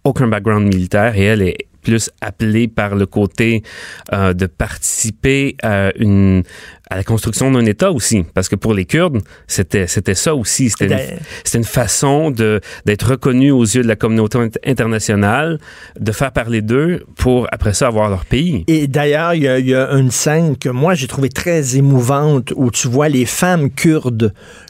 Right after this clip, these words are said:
Speaker 2: combattre. Et là, tu dis, c'est, tu sais, parce que ton titre est très bon, Ma guerre. Parce que ça, c'est leur guerre aux Kurdes. C'est leur guerre. Tu comprends pourquoi ces femmes-là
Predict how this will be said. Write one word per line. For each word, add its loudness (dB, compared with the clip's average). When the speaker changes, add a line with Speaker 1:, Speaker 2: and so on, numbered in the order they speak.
Speaker 2:
combattre. 0
Et 4
là, 4
tu -4
dis, 0
c'est, -4
tu 0
sais, -8
parce -2
que 0
ton 0
titre -2
est 0
très -2
bon, -2
Ma 2
guerre. -2
Parce -6
que 0
ça, 0
c'est 0
leur 2
guerre -4
aux -4
Kurdes. -2
C'est 0
leur 2
guerre. -2
Tu -6
comprends 2
pourquoi -2
ces 0
femmes-là 2